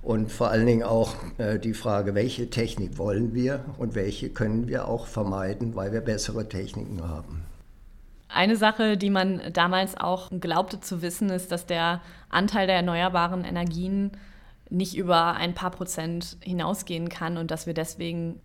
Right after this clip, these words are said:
Speaker 2: die Atomenergie wahnsinnig stark ausbauen müssen. Das hat sich ja auch absolut nicht bewahrheitet. Gleichzeitig hatte man auch Angst vor einer Welt, in der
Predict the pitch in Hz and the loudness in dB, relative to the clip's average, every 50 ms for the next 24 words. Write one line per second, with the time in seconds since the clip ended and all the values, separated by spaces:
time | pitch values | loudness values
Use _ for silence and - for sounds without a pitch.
0 | - - 180 165 151 - - 196 196 185 180 165 160 160 170 170 160 151 156 160 | -10 -4 -2 -2 -2 -2 -2 0 0 0 0 -2 -2 -2 -4 -2 0 0 0 0
1 | 160 160 160 160 - - - - - - 151 156 - - 170 180 180 - - 151 | 0 -2 -4 -4 -6 -8 -12 -8 -6 -6 -6 -4 -2 -2 -2 -2 -2 -4 -6 -6
2 | 147 151 156 156 156 - - - - - - - - - - 170 165 165 - 151 | -4 -4 -6 -8 -8 -12 -18 -20 -20 -20 -20 -20 -18 -6 -4 -4 -4 -2 -2 -2
3 | 147 160 - 185 170 - - 156 - - - - - 170 170 170 - - - - | -2 -2 -2 -6 -6 -6 -8 -6 -2 -4 0 0 0 0 0 -4 -8 -16 -20 -20
4 | - - - - - - - - 165 165 - - 190 175 170 - - 180 180 180 | -20 -20 -20 -20 -20 -20 0 2 2 2 2 0 -4 -4 -4 -2 -2 -2 -2 -2
5 | - - 175 156 165 160 160 170 180 185 175 175 180 - 202 196 202 - - - | -4 -6 -4 2 2 4 4 4 2 0 -2 -2 -2 -4 -6 -8 -8 -10 -14 -16
6 | - - - - - - - - - - - - - 175 190 190 - 196 190 185 | -20 -20 -20 -20 -20 -20 -20 -20 -20 -20 -10 -2 0 0 0 0 0 -2 0 0
7 | 202 185 185 180 - - - - - - - - - - - - - - - 185 | 0 -2 -2 -4 -8 -14 -18 -20 -20 -20 -20 -20 -20 -20 -20 -20 -18 -8 -8 -6
8 | 180 - 185 175 170 170 170 170 170 - 175 180 170 170 170 170 170 - - - | -4 -2 -2 0 0 0 0 -2 -4 -2 -2 -2 0 0 0 -2 -4 -8 -18 -20
9 | - - - - - 165 180 233 269 - - - - - - - 196 170 170 175 | -20 -20 -20 -2 0 4 6 6 4 4 2 -6 -12 -16 -6 -2 -2 0 0 0
10 | 185 180 175 170 170 170 170 170 175 175 - - 180 165 170 170 165 170 170 170 | 2 0 0 0 0 0 0 0 0 -2 -2 -4 -2 -2 0 0 2 2 2 2
11 | 170 - - | 0 -2 -6